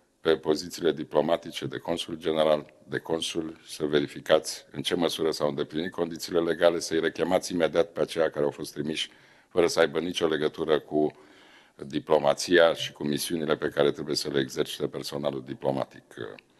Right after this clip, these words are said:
Este foarte important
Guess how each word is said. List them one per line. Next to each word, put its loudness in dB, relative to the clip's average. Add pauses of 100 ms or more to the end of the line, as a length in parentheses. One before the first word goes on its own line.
(360)
Este 6 (500)
foarte 0
important 0